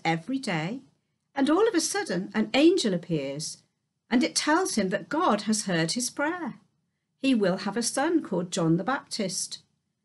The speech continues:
and John will grow up to be someone who will tell everyone about Jesus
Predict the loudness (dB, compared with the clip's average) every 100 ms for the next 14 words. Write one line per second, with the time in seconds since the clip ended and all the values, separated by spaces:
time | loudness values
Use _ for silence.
0 | _ _ _ 2 4 4 4 4 4 2
1 | 0 2 2 0 -4 -4 -2 0 2 2
2 | 2 2 0 -2 -2 -2 0 0 0 0
3 | 0 -2 -2 -4 -4 -4 0 0 -2 -6
4 | -6 -8